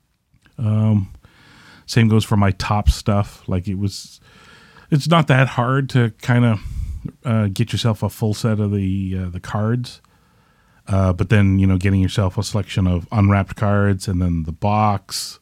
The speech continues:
then the poster that came in the box, which is, they never ever sell them together anymore, it seems. Um, then the one sheet that went out to the, to, like, candy stores, like, "Look, Topps, it'll make you lots of money in Ghostbusters. Buy some."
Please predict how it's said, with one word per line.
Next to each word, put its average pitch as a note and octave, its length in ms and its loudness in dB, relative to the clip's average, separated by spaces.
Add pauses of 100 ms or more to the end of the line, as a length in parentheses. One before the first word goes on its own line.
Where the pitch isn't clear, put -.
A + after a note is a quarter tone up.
(440)
then F2 140 0
the E2+ 60 -2
poster G#2 400 0
that F#2 160 -6
came G#2 260 2
in G#2+ 80 4
the G#2 80 4
box, G#2+ 460 2
which G2 140 -6
is, F2 140 -6 (220)
they G#2+ 240 -2
never F#2+ 460 -2
ever F#2+ 160 -2
sell G2+ 260 0
them G#2 140 2
together G#2 340 0
anymore, G#2 340 4
it A2 100 -6
seems. G#2+ 520 0 (640)
Um, F2+ 560 0 (880)
then G2 160 2
the F#2 80 2
one F#2+ 260 2
sheet G2+ 380 0
that - 160 -6
went F#2 200 0
out F#2+ 200 -2
to G#2 120 -4
the, F#2 480 -2
to, F#2 420 -2
like, F2 200 -6 (100)
candy F#2+ 260 2
stores, G2+ 560 0 (160)
like, E2+ 240 -6 (140)
"Look, F#3 280 2 (260)
Topps, - 500 -2
it'll B2+ 220 0
make C3+ 200 2
you B2+ 60 -2
lots C#3 240 -2
of B2+ 40 4
money B2+ 240 4
in F#2 80 -2
Ghostbusters. A2+ 600 -4
Buy E3 220 4
some." F#2 340 -2